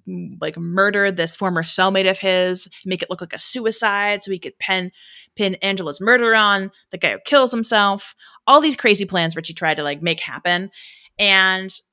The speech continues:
the whole time, the police are listening to his phone calls from jail, being like, "Richie, come on, man.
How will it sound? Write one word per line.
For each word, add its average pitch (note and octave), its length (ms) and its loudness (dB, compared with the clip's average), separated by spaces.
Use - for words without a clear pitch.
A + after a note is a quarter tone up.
the G3 100 0
whole G#3+ 280 2
time, E3+ 680 0
the F3+ 80 -6
police A3+ 300 -2
are G#3 80 2
listening F3 340 -2
to F3 60 -6
his E3+ 140 -6
phone E3 180 -6
calls D#3+ 240 -6
from E3 160 -6
jail, D3 480 -12
being D#3+ 180 -6
like, D#3 180 -12
"Richie, E3 520 -12
come E3 200 -10
on, - 240 -16
man. - 460 -18